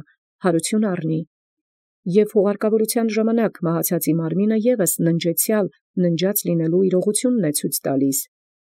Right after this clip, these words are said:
Մինչդեռ դիակիզման ժամանակ ննջած լինելու այդ պատկերացումը ջնջվում է, մարդն արդեն դառնում է ոչ թե ննջեցյալ, այլ մոխրացյալ,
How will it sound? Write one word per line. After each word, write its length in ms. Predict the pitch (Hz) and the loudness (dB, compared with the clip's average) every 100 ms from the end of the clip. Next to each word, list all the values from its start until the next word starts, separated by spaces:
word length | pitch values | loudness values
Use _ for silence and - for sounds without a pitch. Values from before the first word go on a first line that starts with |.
| _ _ _ - | _ _ _ -2
Մինչդեռ 380 | 190 202 240 - _ _ | -2 2 0 0 _ _
դիակիզման 600 | 165 175 185 180 175 170 | 0 2 0 -2 0 0
ժամանակ 480 | 170 170 185 240 - _ _ | -2 0 0 -2 -8 _ _
ննջած 440 | 185 175 185 220 185 | 0 2 0 -2 -2
լինելու 400 | 175 170 190 202 | 0 2 2 2
այդ 200 | 185 180 | 0 -4
պատկերացումը 680 | - 147 - 170 175 - 226 | -2 -4 -2 -4 -4 -2 -2
ջնջվում 500 | 202 208 214 214 220 | 0 0 0 0 0
է, 80 | 156 147 _ _ - | 0 -4 _ _ -2
մարդն 340 | 175 160 151 | -2 -2 -6
արդեն 320 | 151 202 214 | -4 -2 -2
դառնում 320 | 170 160 190 202 | -2 -2 -2 0
է 60 | |
ոչ 160 | 165 196 | -2 -4
թե 180 | - 175 | -4 -2
ննջեցյալ, 680 | 160 156 147 143 202 220 247 _ _ 147 | -2 0 -2 -2 -2 0 -2 _ _ -4
այլ 200 | 175 208 | 0 0
մոխրացյալ, 720 | 196 - 214 - 156 143 | -2 -2 -4 -2 -2 -2